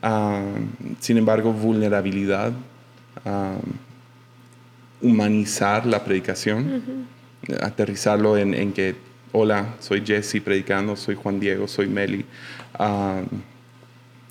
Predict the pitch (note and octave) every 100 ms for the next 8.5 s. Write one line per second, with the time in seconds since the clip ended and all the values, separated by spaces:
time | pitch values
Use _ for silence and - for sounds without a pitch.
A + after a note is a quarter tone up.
0 | - - - - - B2 - B2 A#2 B2
1 | A#2+ A2+ G2 A2 G#2+ G#2 G2+ G#2 F#2+ F#2+
2 | F#2+ - F#2+ F#2 F#2 - - - - -
3 | - - A2+ A2+ G#2+ A2 A2+ A2+ A#2+ A#2
4 | A2 G2 - G#2 G#2+ G#2 G#2 G2+ G#2 A2
5 | - G2+ F#2+ - G#2 G2+ A2 A2+ G#2 G#2
6 | - - - - - G#2+ G#2+ A2 A2+ A2+
7 | A2+ G#2+ G#2 G2+ G2+ G2+ G#2 A#2 A#2 A2
8 | G2 G2+ G#2 G2 -